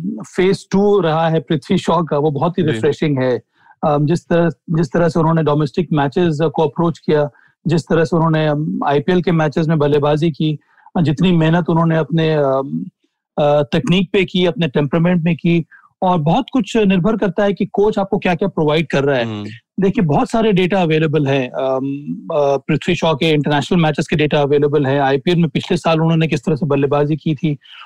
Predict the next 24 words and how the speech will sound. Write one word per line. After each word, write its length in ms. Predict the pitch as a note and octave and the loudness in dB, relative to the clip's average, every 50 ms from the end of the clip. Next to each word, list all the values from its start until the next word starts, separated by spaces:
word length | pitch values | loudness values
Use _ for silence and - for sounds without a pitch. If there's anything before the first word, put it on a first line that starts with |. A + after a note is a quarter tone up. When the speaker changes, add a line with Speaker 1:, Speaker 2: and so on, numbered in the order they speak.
| - - - | -8 -4 0
Speaker 1:
बॉलर्स 400 | C#3+ E3 E3 F3 G3 G3+ F#3+ E3+ | 2 2 2 2 2 0 0 0
उनको 200 | F#3 E3+ G#3 F#3+ | 0 -2 -2 -2
कहाँ 220 | - D3 D#3+ F3+ | -2 -2 -2 -2
पे 140 | F3+ - G3 | 0 -2 -2
टारगेट 380 | - E3+ D3+ D3+ D#3+ D#3+ E3+ | -2 0 -2 0 0 -2 -2
कर 160 | C#3 - D#3 C#3+ | -2 -2 -2 0
रहे 160 | D3 D#3 D3+ | 0 0 0
हैं। 200 | D3 D3 D3 D3 _ _ _ _ _ _ - | 0 -2 -4 -6 _ _ _ _ _ _ -4
अब 140 | F3+ E3+ D#3 | -2 0 0
उदाहरण 360 | D#3+ C3+ C#3+ D#3+ E3+ F#3+ G3+ | 0 2 2 2 2 2 0
के 60 | F#3 G3+ | 0 0
तौर 240 | - F3+ F3+ F3+ | 0 0 -2 -2
पर, 260 | F3 - F#3 F3+ F3+ F3+ | -2 -2 0 0 0 2
अम, 220 | E3+ E3 D#3+ E3+ | 2 0 0 -2
अ, 340 | G3+ B3 A3 F#3+ D#3+ D3+ D3+ | -2 -2 -2 -2 0 0 -2
पिछली 360 | - - - C3+ - - G3 | -2 -4 -6 -4 -2 0 0
बार 180 | E3+ F3+ F3 F3 | 2 2 0 0
अगर 160 | F3 E3+ E3+ | 0 0 0
आपको 220 | E3 D#3+ - F#3 | -2 -2 -2 0
याद 220 | D#3+ D#3 D#3 E3 D#3 | 0 2 2 2 2
होगा 180 | E3+ E3+ E3 | 2 2 2
आईपीएल 300 | D3+ D3 D3+ - F3 E3+ | 2 0 0 0 0 -2
सीजन 300 | - - E3+ C#3+ E3 E3 | 0 0 0 0 0 0
में, 200 | D3+ D3 D#3+ E3 | 0 0 0 -2